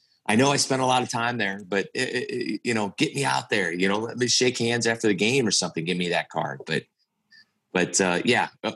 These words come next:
a tremendous, um, you know, I'm still signing, uh, those cards today just because, uh, I'm so appreciative and I, I'm s-, I, I love 'em.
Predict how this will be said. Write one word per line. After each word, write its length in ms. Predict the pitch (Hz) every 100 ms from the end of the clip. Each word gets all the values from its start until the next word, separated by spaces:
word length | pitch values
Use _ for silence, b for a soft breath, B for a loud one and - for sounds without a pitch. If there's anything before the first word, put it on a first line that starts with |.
| -
a 80 | 107
tremendous, 800 | - 110 107 101 85 - - 104
um, 440 | 95 92 90 80 - b b b b b _ _ -
you 80 | 110
know, 100 | 110
I'm 140 | 110
still 280 | - 127 113
signing, 480 | - 117 113 110 113
uh, 300 | 113 110 104 95 _ -
those 220 | 104 101
cards 420 | - 107 104 95
today 560 | - 101 98 90 78 -
just 260 | - 90 -
because, 480 | 85 95 90 85 98
uh, 180 | 92 95
I'm 140 | 92
so 360 | - 104 92 90
appreciative 600 | - 101 90 90 92 90
and 100 | 87
I, 120 | 87 -
I'm 160 | 92
s-, 200 | 92 - -
I, 320 | 92 87 98
I 60 | 98
love 260 | 95 98 85
'em. 160 | -